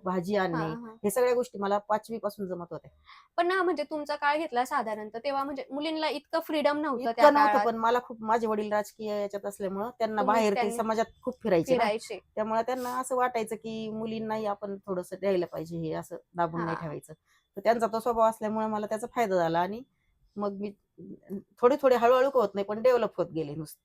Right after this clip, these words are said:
Speaker 1: म्हणजे सगळे ह्या
Speaker 2: ओके.
Speaker 1: बाबतीत असं.
Speaker 2: आणि म्हणजे मला असं मग तुम्ही असं पुढच्या शिक्षणाचा विचार नव्हता केला का त्यावेळेस?
Speaker 1: मला शिक्षणाला तर खूपच म्हणजे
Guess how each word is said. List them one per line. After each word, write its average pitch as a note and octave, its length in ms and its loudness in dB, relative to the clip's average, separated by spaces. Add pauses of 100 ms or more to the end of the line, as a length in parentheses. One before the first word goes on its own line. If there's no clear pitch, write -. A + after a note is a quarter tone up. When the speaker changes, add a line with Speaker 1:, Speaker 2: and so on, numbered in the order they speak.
Speaker 1:
म्हणजे D#3 180 -8
सगळे D#3 240 -2
ह्या D#3+ 100 0
Speaker 2:
ओके. - 20 -
Speaker 1:
बाबतीत D3 380 -8
असं. - 160 -14 (920)
Speaker 2:
आणि D#4 200 0
म्हणजे D4+ 360 -2
मला D4+ 180 -2
असं E4+ 160 -6
मग D4 240 0 (220)
तुम्ही E4 180 -2
असं E4+ 160 -4
पुढच्या E4 340 -4
शिक्षणाचा D#4+ 480 -2
विचार D#4 280 0
नव्हता C#4+ 240 -4
केला G#3 220 -6
का G3 100 -8
त्यावेळेस? B3 480 2
Speaker 1:
मला B3 120 2
शिक्षणाला B3 560 -4
तर A#3+ 200 -2
खूपच B3+ 340 0
म्हणजे A3+ 200 -4